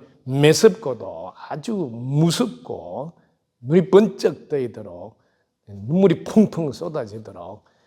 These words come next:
바람을 세게 부는 회초리도 때로는 필요하다. 왜냐하면 아무리 좋게 말을 해도 계속 그 습관을 새로운 습관으로 바꾸지 못한 분에게는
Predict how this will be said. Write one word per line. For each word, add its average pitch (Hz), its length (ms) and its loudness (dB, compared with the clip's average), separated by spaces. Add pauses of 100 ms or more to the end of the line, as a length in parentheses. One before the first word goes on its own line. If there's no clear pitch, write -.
(380)
바람을 120 400 -2
세게 190 420 0
부는 117 440 -10 (380)
회초리도 120 800 -10 (380)
때로는 151 580 -6
필요하다. 131 1160 -14 (560)
왜냐하면 139 640 0 (320)
아무리 220 300 6
좋게 156 340 0
말을 131 380 -4
해도 101 580 -10 (180)
계속 127 400 -2
그 139 180 2
습관을 131 760 -8 (240)
새로운 160 360 -2
습관으로 120 580 -12
바꾸지 127 380 -10
못한 120 440 -10
분에게는 110 680 -10